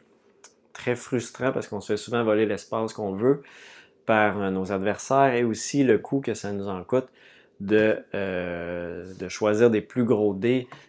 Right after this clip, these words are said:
euh, est assez contraignant. Donc l'argent est assez difficile, on se ramasse avec des dettes. Euh,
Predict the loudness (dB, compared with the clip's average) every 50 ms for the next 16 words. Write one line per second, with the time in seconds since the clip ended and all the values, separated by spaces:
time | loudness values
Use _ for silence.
0 | _ _ -6 -4 -2 -2 0 0 0 0 0 0 -2 -2 -2 -2 -2 -2 -2 -4
1 | -2 0 0 0 0 -2 -4 -4 -4 -2 -2 -4 -4 -6 -4 -4 -4 -4 -4 -4
2 | -4 -4 -4 -4 -6 -6 -6 -4 -2 -2 -2 -2 -4 -8 -10 -10 -8 -2 0 2
3 | 2 2 0 -2 -6 -8 -10 -10 -8 -6 -6 -6 -6 -6 -6 -4 -4 -4 -4 0
4 | 4 4 4 4 0 -4 _ -20 -20 -20 -20 -20 -20 -20 _ _ _ -2 0 2
5 | 2 2 0 -2 -2 -2 -4 -4 -4 -6 -6 -6 -6 -6 -8